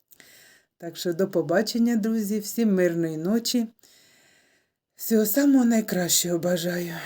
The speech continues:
Слава Україні! Пока-пока! До побачення! До завтра!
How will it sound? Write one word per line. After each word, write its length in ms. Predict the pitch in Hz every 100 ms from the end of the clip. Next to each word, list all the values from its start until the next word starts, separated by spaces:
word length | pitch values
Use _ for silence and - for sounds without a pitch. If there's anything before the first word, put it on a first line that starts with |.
| - - - _ _ _ _ _ _ _ _ _ _ _ _ _ _
Слава 400 | - 185 202 208
Україні! 840 | 196 196 180 185 240 254 247 220 - -
Пока-пока! 800 | 151 - 175 180 160 220 233 226 - _ _ _ _ _
До 220 | 156 214 262
побачення! 840 | 269 233 269 277 - 160 147 147
До 400 | 151 151 226 254
завтра! 600 | 208 226 233 226 - 156